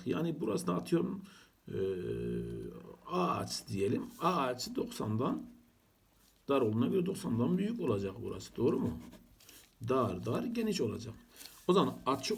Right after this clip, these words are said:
olmamış olsaydı iki ile sekiz arasında,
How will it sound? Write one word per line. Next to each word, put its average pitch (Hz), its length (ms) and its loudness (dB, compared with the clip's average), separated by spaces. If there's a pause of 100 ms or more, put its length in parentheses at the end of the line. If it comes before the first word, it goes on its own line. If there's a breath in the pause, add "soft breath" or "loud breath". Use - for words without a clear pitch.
olmamış 220 560 4
olsaydı 135 760 2
iki 120 500 -2
ile 156 420 2
sekiz 113 400 0
arasında, 180 760 2